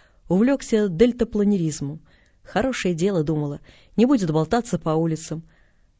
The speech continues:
А он страшно разбился на соревнованиях под Оренбургом.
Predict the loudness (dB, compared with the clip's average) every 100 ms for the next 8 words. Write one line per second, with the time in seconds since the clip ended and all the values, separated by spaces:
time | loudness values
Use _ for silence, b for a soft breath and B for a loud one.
0 | _ _ _ -2 0 2 0 -6 -4 -4
1 | -2 -4 -4 -4 -4 -4 -2 -2 -2 -2
2 | -4 -2 -2 -2 -2 -4 -6 -8 -6 -2
3 | -2 -2 -6 -6 -12